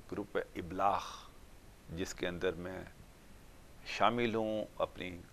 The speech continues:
अश-, अशिया वहाँ पेश करता हूँ, तनकीद और उसके ऊपर तारीफ़ वहाँ पे होती है। और, अ, उन्हीं में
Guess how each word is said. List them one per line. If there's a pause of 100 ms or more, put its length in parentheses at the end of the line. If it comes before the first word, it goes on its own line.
(160)
अश-,
अशिया
वहाँ
पेश
करता
हूँ, (480)
तनकीद (380)
और
उसके
ऊपर (720)
तारीफ़ (280)
वहाँ
पे
होती
है। (920)
और,
अ,
उन्हीं
में